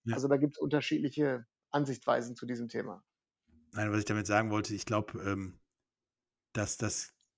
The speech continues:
Speaker 1: eben solche Fan-, Vereine wie, wie ersten F C Köln und so weiter sehr, sehr oft in einem vollen Stadion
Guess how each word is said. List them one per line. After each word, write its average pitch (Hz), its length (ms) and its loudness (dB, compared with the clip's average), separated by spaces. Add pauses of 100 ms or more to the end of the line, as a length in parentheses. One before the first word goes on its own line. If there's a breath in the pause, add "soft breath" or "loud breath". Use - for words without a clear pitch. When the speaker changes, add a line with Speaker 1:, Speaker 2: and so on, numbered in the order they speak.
(220)
Speaker 1:
eben 120 260 2
solche 110 260 2
Fan-, 107 260 0
Vereine 98 600 -4
wie, 92 220 -6
wie 101 160 -4
ersten 101 240 -4
F 92 120 -8
C - 120 -12
Köln 95 220 -6
und 92 60 -8
so 90 100 -8
weiter 87 220 -4
sehr, 104 460 4
sehr 95 340 -6
oft - 420 -10 (340)
in 107 140 -4
einem 98 100 -6
vollen 104 280 -4
Stadion 107 560 -2